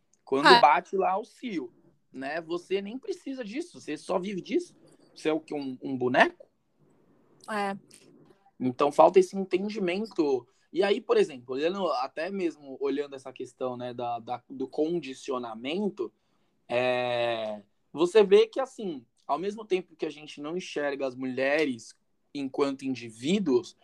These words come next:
Speaker 1: a gente parece que não consegue nos enxergar enquanto indivíduos pensantes.
Speaker 2: É, porque
Speaker 1: Entendeu?
Speaker 2: se você tá condicionado a isso, você é, é, tá numa posição muito animalesca, assim mesmo, sabe? De
Speaker 1: Exato.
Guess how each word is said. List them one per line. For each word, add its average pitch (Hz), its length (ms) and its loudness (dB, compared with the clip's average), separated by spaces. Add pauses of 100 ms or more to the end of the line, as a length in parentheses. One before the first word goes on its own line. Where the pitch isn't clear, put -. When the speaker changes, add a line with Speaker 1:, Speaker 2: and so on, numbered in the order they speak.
(340)
Speaker 1:
a 139 120 4
gente 165 220 2
parece 185 380 6
que 202 100 -4
não 196 140 -2
consegue 196 460 -4
nos 202 380 0
enxergar 185 600 -4
enquanto 202 320 -10
indivíduos 208 540 -10
pensantes. 139 720 -4 (1500)
Speaker 2:
É, 359 100 8
porque - 220 10
Speaker 1:
Entendeu? 190 60 8
Speaker 2:
se 285 60 -2
você 269 240 2
tá 302 180 6
condicionado 226 1160 -6 (480)
a 220 200 4
isso, 269 520 -4
você 254 340 -6
é, 359 640 -6
é, - 260 -10
tá 311 140 10
numa 359 180 6
posição 339 560 0
muito 359 380 -2
animalesca, 523 760 4
assim 226 200 -10
mesmo, 208 340 2
sabe? 466 220 10
De 440 60 4
Speaker 1:
Exato. 440 220 -4